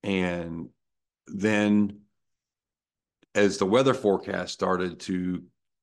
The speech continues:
get closer, it was gonna be a little cold in the morning. And for some of you in the Northeast, I wanna tell you cold. It was gonna be, um, probably we woke up in the morning in the,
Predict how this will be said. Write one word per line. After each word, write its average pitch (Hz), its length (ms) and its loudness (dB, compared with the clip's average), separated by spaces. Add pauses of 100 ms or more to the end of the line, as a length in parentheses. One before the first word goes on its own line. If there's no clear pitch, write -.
get 104 200 0
closer, 95 800 0
it 101 80 -4
was 113 200 -4
gonna 123 180 0
be 110 160 2
a 104 60 4
little 104 260 0
cold 92 480 -2
in 87 100 -4
the 85 80 -6
morning. 82 500 -6
And 82 180 -8
for - 180 -6
some 90 220 -2
of 87 60 -2
you 85 180 -2
in 80 80 -6
the 80 60 -6
Northeast, 80 600 -8
I 80 60 -6
wanna 78 220 -10
tell 85 180 -10
you 82 120 -8
cold. 80 520 -6
It - 100 -8
was 76 160 -10
gonna 80 200 -4
be, 80 400 -10 (680)
um, - 340 -16 (680)
probably 92 520 2
we 87 180 -2
woke 87 300 0
up 82 140 -4
in 82 60 -4
the 82 60 -4
morning 82 460 -4
in 80 160 -4
the, 78 180 -4